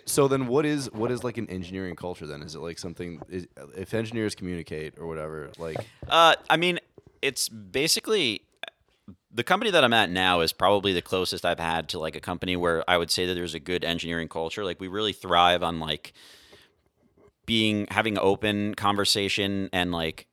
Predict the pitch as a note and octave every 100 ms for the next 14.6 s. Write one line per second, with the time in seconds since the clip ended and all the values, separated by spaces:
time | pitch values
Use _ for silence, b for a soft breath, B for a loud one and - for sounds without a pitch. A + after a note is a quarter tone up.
0 | _ F#2+ G#2 - - E2+ G2+ A2+ A2 G2+
1 | - F2 - G2 A2 B2 - F2+ F#2 F#2+
2 | G2+ F#2+ F#2+ F#2 G2 G2+ A2 - - F#2+
3 | G2+ G#2 G2+ E2+ E2 E2 D#2+ E2 F#2 -
4 | - G#2 G#2 A#2+ G2+ F2+ B2 A#2 G2+ F#2
5 | F#2+ F#2 E2+ D#2+ E2 E2+ D#2+ D#2+ D#2+ D#2
6 | - b b b b b b b - G2
7 | F#2+ F#2+ G#2 - B2+ - A#2+ G#2 - _
8 | _ G#2 F#2+ F2 - _ A2+ B2+ D#3 E3
9 | D#3 A2+ A2+ A2+ A2+ - - - - A2+
10 | G#2+ G2+ F#2 A2 G#2 G2+ G2+ G2+ F2 F2+
11 | F2 F#2+ - G2 F2+ E2+ - G#2+ A#2+ A#2+
12 | A2+ - A2 G#2 G#2 G2 F2 F2+ F#2 E2+
13 | F2 E2 F2 E2+ D#2+ F2+ F2 D#2+ D2+ F2
14 | D#2+ D#2 D2+ E2+ E2 -